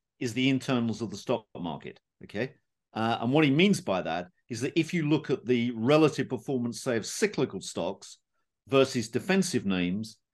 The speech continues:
if cyclicals outperform defensive, it's telling you the economy is reviving, the cycle's turning up, and similarly vice versa. And that is exactly what's happening now. So it looks as if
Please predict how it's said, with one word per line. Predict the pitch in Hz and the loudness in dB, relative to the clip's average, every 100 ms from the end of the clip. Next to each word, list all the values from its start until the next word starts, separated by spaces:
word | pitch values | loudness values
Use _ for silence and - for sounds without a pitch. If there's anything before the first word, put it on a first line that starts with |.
| _ _ _ _ _ _ _ | _ _ _ _ _ _ _
if | 165 160 | 0 0
cyclicals | - 180 175 139 139 | 2 2 4 0 2
outperform | 135 135 - - 127 113 | 4 2 0 -4 -4 -2
defensive, | 110 202 196 - 87 85 _ _ _ | -2 0 0 0 -6 -6 _ _ _
it's | 127 - | -6 -2
telling | 147 135 | 2 4
you | 117 | 4
the | 107 | 2
economy | 110 120 110 101 | 0 -2 -2 0
is | 98 92 | -2 -2
reviving, | 98 92 104 92 73 71 | -4 0 0 0 -2 -8
the | 95 | -10
cycle's | - 123 104 - | -2 -2 -2 -8
turning | - 101 90 | -8 -6 -4
up, | 78 64 _ _ _ _ | -4 -6 _ _ _ _
and | 156 | -8
similarly | 151 180 131 113 | 2 4 4 2
vice | 92 95 - | 0 -4 -4
versa. | 101 92 - - _ _ _ | -4 -4 -6 -18 _ _ _
And | - 151 | -2 2
that | 185 | 4
is | 147 | 2
exactly | 123 117 156 - 127 | -2 0 -2 -2 -6
what's | 117 | -6
happening | - 120 98 98 | -8 -8 -6 -2
now. | 107 80 | -2 -2
So | - 117 | -2 -2
it | |
looks | 127 165 233 - | 0 0 0 -4
as | 107 | -2
if | 95 85 | -2 -2